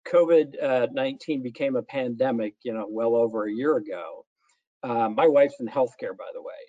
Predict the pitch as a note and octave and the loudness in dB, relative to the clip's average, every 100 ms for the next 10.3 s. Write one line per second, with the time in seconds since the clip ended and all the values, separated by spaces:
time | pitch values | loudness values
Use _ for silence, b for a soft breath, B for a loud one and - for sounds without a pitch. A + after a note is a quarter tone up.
0 | B2 A#2+ - D3+ B2+ A#2+ A#2 A#2 A#2 - | -12 -12 -2 0 2 2 2 0 -4 -20
1 | - _ _ - _ C3+ - C3 B2 A2 | -20 _ _ -20 _ -20 -8 -4 -4 -4
2 | A2 A#2 - - D3+ C#3 D#3 B2 C3+ B2 | -4 -4 -4 -2 -2 0 -4 -4 -4 -4
3 | A2+ A2+ G#2+ G#2 G2+ B2+ D3 D3+ D3 A#2+ | -2 -2 -2 -4 -4 0 2 2 0 -6
4 | B2 B2+ A#2 A2+ A#2 A2+ A2 A2 A2 - | -2 -2 -2 0 0 2 2 0 0 -6
5 | b b b _ A#2+ C#3+ C#3 C3+ C3 A#2+ | b b b _ -2 0 2 0 0 -4
6 | A2+ G#2+ A#2+ A#2 A#2 A2+ A2 A2 G#2+ - | -8 -4 0 2 2 0 -2 -4 -8 -8
7 | - G#2 G#2 - B2+ A2+ A2+ A2 - A2+ | -10 -8 -8 -6 -4 -2 -4 -6 -8 -8
8 | A2+ A2 A2 A2+ A2 G#2 G2+ F#2 - b | -2 -2 -2 -4 -6 -6 -14 -18 -20 b
9 | b b - - G3+ A#3 F#3+ F3 C#3+ C#3 | b b -4 0 0 0 -2 0 0 0
10 | B2+ B2+ A#2+ | 2 0 0